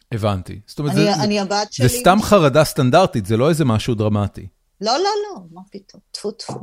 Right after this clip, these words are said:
Speaker 1: אוקיי, אוקיי. טוב, אז, אה, אני, אה, אני אחזור, אה, את אומרת, צוקרברג הכריח אותך לחשוף את ה-, את האישיות שלך,
Speaker 2: כן.
Speaker 1: ו-, וזה היה גם ב-, זאת אומרת, את מדברת עכשיו על אינסטגרם או על פייסבוק?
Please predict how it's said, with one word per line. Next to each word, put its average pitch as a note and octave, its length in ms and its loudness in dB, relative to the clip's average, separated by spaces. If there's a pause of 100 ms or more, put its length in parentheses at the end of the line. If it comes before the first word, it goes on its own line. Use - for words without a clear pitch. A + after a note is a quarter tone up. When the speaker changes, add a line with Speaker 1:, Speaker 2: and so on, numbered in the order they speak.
(120)
Speaker 1:
אוקיי, - 440 -10 (460)
אוקיי. - 240 -18 (680)
טוב, B2 260 2 (100)
אז, B2+ 140 -2 (100)
אה, C#3+ 120 4 (140)
אני, D3 320 2 (160)
אה, C#3 80 0 (140)
אני C3+ 360 2
אחזור, D3+ 420 0
אה, C#3+ 220 0
את B2 80 -4
אומרת, D3+ 260 0 (220)
צוקרברג F3 560 0
הכריח B2+ 440 -4
אותך B2+ 280 -6
לחשוף B2+ 400 -6
את B2+ 120 -6
ה-, A2+ 360 -2 (540)
את B2 100 -6
האישיות B2+ 360 -4
שלך, D3 320 -6
Speaker 2:
כן. F3 180 0
Speaker 1:
ו-, A2 180 -6 (280)
וזה A2+ 680 -4
היה A#2 240 2
גם B2+ 280 -2
ב-, A#2+ 60 -2 (500)
זאת - 100 -12
אומרת, B2 160 -2
את A#2+ 60 0
מדברת A#2+ 320 0
עכשיו B2 220 -2
על G#2+ 80 -4
אינסטגרם G#3+ 480 -2
או G3 60 -2
על C3+ 60 -2
פייסבוק? G#2 580 -8